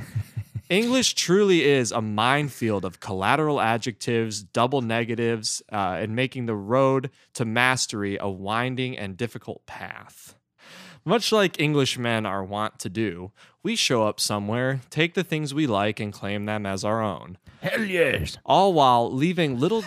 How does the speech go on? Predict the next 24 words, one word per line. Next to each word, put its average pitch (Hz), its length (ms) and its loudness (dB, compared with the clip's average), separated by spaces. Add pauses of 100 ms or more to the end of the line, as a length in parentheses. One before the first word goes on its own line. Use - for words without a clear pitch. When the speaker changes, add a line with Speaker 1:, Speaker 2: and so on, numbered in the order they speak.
(140)
Speaker 2:
<laughs> - 140 -20
little 196 420 4
trace 131 540 -2
to - 120 -6
the 101 120 -2
origins. 101 720 -4 (140)
So - 260 -2
today, 147 460 0
we're 113 160 -2
going 160 240 0
to 123 80 0
shed 160 500 0
light 117 600 -2 (180)
on 98 440 0 (200)
the 113 120 -4
origins 117 640 2
of 98 240 -6
one 123 160 0
of 104 100 -2
the 98 100 -2
T 160 300 -4
B 160 160 2
R 143 160 4
C - 240 -2